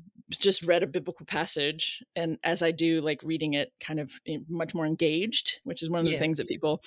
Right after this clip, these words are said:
Speaker 1: tend not to get in churches, um, in synagogues. And so I'd read just one passage or story that had, that related to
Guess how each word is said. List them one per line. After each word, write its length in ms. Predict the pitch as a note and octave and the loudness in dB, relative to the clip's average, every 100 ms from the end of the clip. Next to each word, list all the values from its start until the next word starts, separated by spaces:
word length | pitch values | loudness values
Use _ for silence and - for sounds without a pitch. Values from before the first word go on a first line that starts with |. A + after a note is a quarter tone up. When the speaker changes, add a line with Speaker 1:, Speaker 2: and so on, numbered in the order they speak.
| - _ - | -16 _ -4
Speaker 1:
tend 200 | F3+ E3 | 0 0
not 160 | E3 - | 0 -2
to 60 | |
get 180 | E3 E3 | 0 2
in 80 | D#3+ | 0
churches, 360 | D#3+ D#3 F3+ - - - - - | -4 -4 -6 -8 -14 -16 -4 4
um, 320 | F#3 E3 E3+ _ _ _ _ _ - - | 6 4 0 _ _ _ _ _ -10 -2
in 100 | G3 | 0
synagogues. 560 | F#3 E3+ E3 D#3 D3 - | 2 2 2 0 -2 0
And 180 | F3 F#3 | 4 8
so 140 | B3 G#3 | 12 12
I'd 120 | F#3 | 10
read 180 | G#3 G#3+ | 6 6
just 160 | A3 | 4
one 220 | G#3+ A3+ A3+ | 4 2 4
passage 520 | G3 - F3+ E3+ D#3+ | 2 4 4 4 4
or 40 | |
story 480 | E3 - E3+ D#3 D3 | 2 2 2 4 0
that 200 | C#3+ D3 | 0 -2
had, 340 | - E3+ E3 D#3+ - | -2 -2 -2 -4 -4
that 100 | - | 0
related 380 | F#3 F3+ E3 D3+ | 2 2 2 0
to 360 | - C#3+ D3+ | -2 0 0